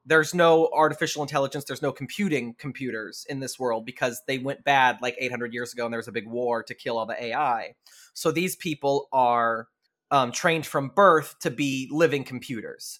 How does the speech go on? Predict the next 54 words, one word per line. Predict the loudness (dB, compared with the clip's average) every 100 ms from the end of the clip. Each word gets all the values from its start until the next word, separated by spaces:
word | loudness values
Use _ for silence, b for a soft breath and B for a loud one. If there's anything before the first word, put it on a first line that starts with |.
| -6
And | 0
that's | 0 2
why | 0
they | -2
can | -4
do | -4
all |
these | -4 -4
calculations | -2 -2 -2 -4 -4 -6 -6
really | -6
quickly. | -4 -6 -4 -6
That's | -6 2
why | 4 4
the | 0
Duke | -4 -2 -2 -2
is | 0
always | 0 2
asking | 0 0 -8
his | -6 -6
Mentat | -4 -4 0 -2 -2
for | -10
an | -10
advice. | 0 4 4 2 -8 -14 b b b -12
The |
Baron | 0 2 4 2
has | 0 -2
his | -2 -2
Mentat. | 0 -2 0 2 2 0 b b b -2
Um, | 2 2 0 -2
but | -2 2
then | 4
there's, | 4
like, | 2
a | 0
little | 0 -2
detail | -4 -4 -4
in |
the | -2
book | 0 -2 -2
where | -4
it's | 0
like, | -2 -2 -10 -4 0
uh, | 0 -4 _ _ -18 -6
against | -2 0 0 -4
his | 0
knowledge, | 4 6 4 0 -6 -2
Paul | 6 8 8
has | 4 -2
been | -2 -6
raised | -2 0 2 0 -4 -8
to | -6
be | -4
a | -2
Mentat | -4 -4 -4 -6